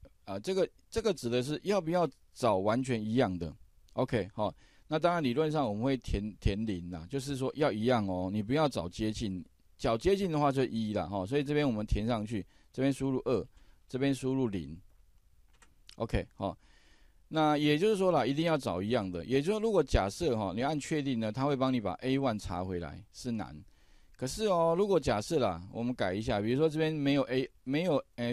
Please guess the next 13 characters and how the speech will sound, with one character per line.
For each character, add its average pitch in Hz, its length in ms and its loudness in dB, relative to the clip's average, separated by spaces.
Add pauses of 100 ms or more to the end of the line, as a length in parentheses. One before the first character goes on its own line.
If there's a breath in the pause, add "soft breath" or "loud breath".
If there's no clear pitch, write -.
(120)
对 208 120 4
照 202 140 4
表 143 160 4
里 117 160 2
面 139 220 2
哈， 101 220 -2
其 139 140 -6
实 139 140 -2
只 131 140 -4
有 147 140 4 (200)
一 139 120 -10 (140)
，A 139 180 0
二、 139 200 0